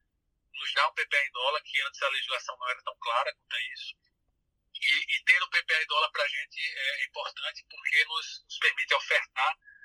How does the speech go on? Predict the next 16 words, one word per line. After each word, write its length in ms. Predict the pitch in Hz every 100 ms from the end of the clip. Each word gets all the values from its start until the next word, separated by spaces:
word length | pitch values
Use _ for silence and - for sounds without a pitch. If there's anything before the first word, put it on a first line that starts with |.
| - - - - -
uma 140 | - -
solução 680 | - - - 147 147 156 160 - -
mais 180 | - -
competitiva, 640 | - - - - - - 120 _ -
é, 240 | 127 131
pra 220 | 127 135 131
o 40 |
nosso, 540 | 127 127 - - 139 -
pra 100 | 127
o 40 |
nosso 180 | 123 -
cliente, 320 | - - -
porque 240 | - - -
boa 200 | 147 151
parte 300 | - - -
do 260 | - -